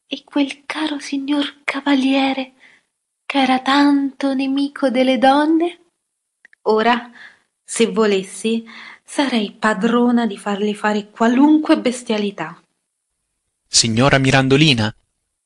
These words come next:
Speaker 1: Che c'è, amico?
Speaker 2: Il mio padrone la riverisce e manda a vedere come sta.
Speaker 1: Ditegli che sto benissimo.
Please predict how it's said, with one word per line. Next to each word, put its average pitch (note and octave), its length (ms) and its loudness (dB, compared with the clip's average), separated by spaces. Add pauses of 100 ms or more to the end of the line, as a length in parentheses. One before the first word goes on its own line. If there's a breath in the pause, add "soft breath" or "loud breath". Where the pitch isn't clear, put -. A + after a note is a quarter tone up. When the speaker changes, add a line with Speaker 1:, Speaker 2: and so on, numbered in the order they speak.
(240)
Speaker 1:
Che G#4+ 200 0
c'è, F#3+ 720 0
amico? A#3+ 840 -2 (680)
Speaker 2:
Il C#3 160 2
mio C3+ 160 0
padrone D3+ 440 2
la C#3 120 6
riverisce C3 720 2 (680)
e C#3+ 100 0
manda C3 300 4
a B2 40 6
vedere C3 380 6
come C3+ 240 -2
sta. - 300 0 (1400 loud breath)
Speaker 1:
Ditegli C#4 680 4
che C#4 160 0
sto C#4+ 500 2
benissimo. G3+ 1040 -4